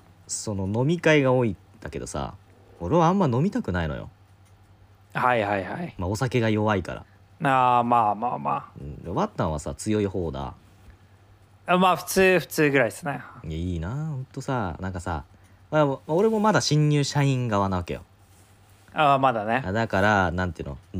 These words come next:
Speaker 1: 「飲めよ、飲め、飲め」みたいな。いや、まあ、アルハラじゃないけどさ、ほら、
Speaker 2: <laughs>
Speaker 1: みんななんかこう気を使ってくれてるみたいな。「飲ま-、飲まないの？」みたいな。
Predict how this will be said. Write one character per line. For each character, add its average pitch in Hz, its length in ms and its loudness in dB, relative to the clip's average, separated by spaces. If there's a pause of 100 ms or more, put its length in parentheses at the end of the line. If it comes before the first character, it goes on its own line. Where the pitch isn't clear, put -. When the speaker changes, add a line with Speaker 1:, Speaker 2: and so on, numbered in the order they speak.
Speaker 1:
「飲 147 40 2
め 147 140 4
よ、 82 140 0
飲 135 120 0
め、 110 100 -2
飲 107 120 -2
め」 107 120 -2
み 78 100 -4
た - 100 -12
い 53 60 -14
な。 - 80 -16 (1800)
い 92 60 -8
や、 98 180 -4
ま 98 320 0 (100)
あ、 80 100 -12
ア 80 60 -8
ル 101 140 -2
ハ 147 160 2
ラ 175 100 0
じ 170 100 -2
ゃ 147 60 0
な 113 120 0
い 117 80 -2
け 87 100 -4
ど 73 80 -10
さ、 73 260 -8
ほ 98 80 -6
ら、 78 180 -4 (300)
Speaker 2:
<laughs> 143 300 -8
Speaker 1:
み 107 120 -4
ん 120 60 -2
な 120 100 0
な 120 80 0
ん - 20 -4
か 95 100 -2
こ 92 140 -2
う 85 40 -4
気 120 160 -2
を 131 100 4
使 - 180 -4
っ 127 60 0
て - 140 -4
く 107 100 0
れ 107 80 -2
て - 80 -2
る 87 80 -2
み 71 100 -8
た - 80 -18
い - 40 -18 (260)
な。 101 80 -4
「飲 113 60 -2
ま-、 131 180 0
飲 107 100 -4
ま 165 100 2
な 151 100 2
い 82 60 -2
の？」 95 140 -2
み 92 80 -4
た - 100 -12
い - 20 -18
な。 69 80 -16